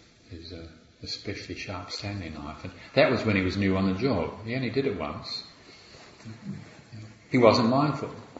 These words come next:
He wasn't having a mindful relationship with the knife. That's what happens if you're chopping the vegetables in the kitchen or,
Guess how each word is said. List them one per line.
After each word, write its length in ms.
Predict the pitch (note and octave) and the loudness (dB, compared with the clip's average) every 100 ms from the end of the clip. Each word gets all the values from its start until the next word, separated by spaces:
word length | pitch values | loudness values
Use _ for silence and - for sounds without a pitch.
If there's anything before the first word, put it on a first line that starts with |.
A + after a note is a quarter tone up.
| - - | -18 -14
He 180 | G#2 G#2 | -10 2
wasn't 300 | G#2+ A#2 A2+ | 6 6 6
having 260 | B2+ A#2+ G#2+ | 4 4 4
a 60 | |
mindful 440 | G#2 G#2+ A#2+ A2+ G2 | 6 6 6 4 6
relationship 480 | A#2+ C#3+ - G#2 - | 6 6 2 -4 -8
with 100 | - | -4
the 60 | |
knife. 480 | A#2 A2+ - - - - - - - - - - | -2 -2 -4 -10 -16 -18 -20 -18 -14 -14 -18 -2
That's 160 | A2 - | 0 2
what 140 | G#2 | 0
happens 360 | C#3+ D3+ E2 - | 0 -2 -4 -4
if 160 | G2+ | -2
you're 180 | G#2+ F#2 - - - | -2 -2 -6 -16 4
chopping 340 | C3+ B2 A2+ | 6 8 4
the 60 | G2 | 4
vegetables 480 | A2 A2 - G2 F#2+ | 4 4 0 -2 -2
in 60 | |
the 60 | F2 | -2
kitchen 460 | - G#2+ - A2 | 0 0 0 0
or, 280 | F#2+ D#2+ D2+ | 0 -4 -6